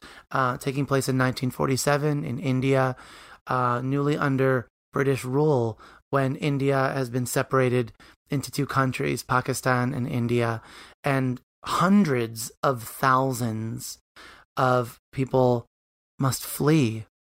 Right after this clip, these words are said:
And Nisha, the main character in the story, is half Muslim,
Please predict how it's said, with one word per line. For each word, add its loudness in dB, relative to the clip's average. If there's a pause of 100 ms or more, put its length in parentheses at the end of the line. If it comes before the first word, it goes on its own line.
(360)
And 2
Nisha, 2
the 0
main -2
character -4
in -2
the -2
story, -2 (300)
is -4
half -2
Muslim, 0